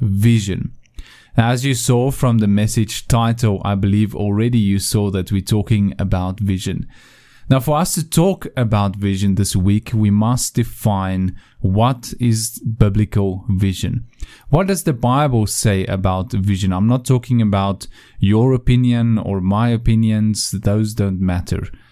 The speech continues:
But what the Bible says, that is what matters. Now, this can become a very sticky topic, uh, when we speak to different people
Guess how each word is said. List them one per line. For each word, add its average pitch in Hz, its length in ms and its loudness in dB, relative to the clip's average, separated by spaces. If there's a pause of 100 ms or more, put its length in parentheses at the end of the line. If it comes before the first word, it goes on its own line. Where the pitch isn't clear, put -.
(340)
But 95 180 2
what 101 280 2
the 107 80 0
Bible 92 460 -2
says, 92 680 -2
that 101 360 0
is 95 280 -2
what 85 240 -2
matters. - 580 -4 (1000)
Now, 120 460 4 (960)
this 135 220 2
can 131 260 4
become 117 640 2
a 104 80 2
very 110 300 2
sticky 120 400 0
topic, 107 640 0
uh, 101 280 0
when 104 260 0
we 101 100 2
speak 117 360 0
to 113 100 2
different 113 460 2
people 104 520 2